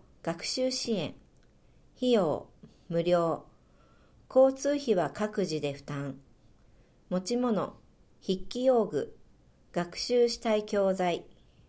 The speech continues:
Instagramの二次元コードが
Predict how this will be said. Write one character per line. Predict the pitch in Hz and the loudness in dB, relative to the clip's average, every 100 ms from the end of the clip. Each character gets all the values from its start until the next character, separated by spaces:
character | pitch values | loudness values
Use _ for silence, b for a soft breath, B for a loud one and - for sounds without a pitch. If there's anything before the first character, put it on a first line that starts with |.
| - _ - _ b b b b b b - | -20 _ -20 _ b b b b b b -2
Instagram | 240 269 269 254 254 269 254 208 | 0 0 -2 -4 2 4 4 2
の | 160 147 | -2 -2
二 | 151 | -4
次 | 156 190 | -2 0
元 | 226 226 | 2 2
コ | 226 233 | 2 2
ー | |
ド | 202 160 | 2 0
が | 127 | -2